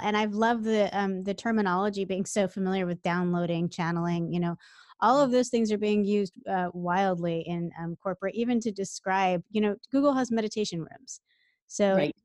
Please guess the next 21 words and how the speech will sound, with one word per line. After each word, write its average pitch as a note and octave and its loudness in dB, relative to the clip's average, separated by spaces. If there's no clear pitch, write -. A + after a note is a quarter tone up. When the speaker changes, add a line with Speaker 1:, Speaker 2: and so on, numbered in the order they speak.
Speaker 1:
like, G3+ 2
we've G3+ 2
gotten G3 2
so, G3+ 4
we're, G3 4
we're, F#3+ 4
we're E3+ 0
so B3+ 4
in A3+ 4
awe G3+ 6
of, F#3+ 6
you G#3 6
know, F#3+ 4
of F#3 0
this G3 0
idea F#3+ 2
and F3+ 0
this - -6
need F#3 0
to - -8
connect. E3+ -4